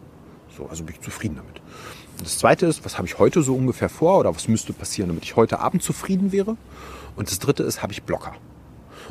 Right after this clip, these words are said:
Und das ist die Grundvoraussetzung, um Schwarmintelligenz schaffen zu können.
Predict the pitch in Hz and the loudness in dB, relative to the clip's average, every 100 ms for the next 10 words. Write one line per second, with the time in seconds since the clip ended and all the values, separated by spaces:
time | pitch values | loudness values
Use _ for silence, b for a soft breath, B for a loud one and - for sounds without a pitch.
0 | B 113 110 - - - - 139 175 - | B 2 2 -2 -20 -20 -2 0 0 -4
1 | 110 104 170 - - 120 - 131 - 135 | 0 2 2 0 2 2 2 -2 0 -4
2 | 131 117 120 - - - 190 254 127 92 | 0 0 0 -6 -10 -6 -4 -4 -4 -4
3 | 82 82 82 - - 73 - - | -4 -4 -6 -6 -8 -12 -14 -14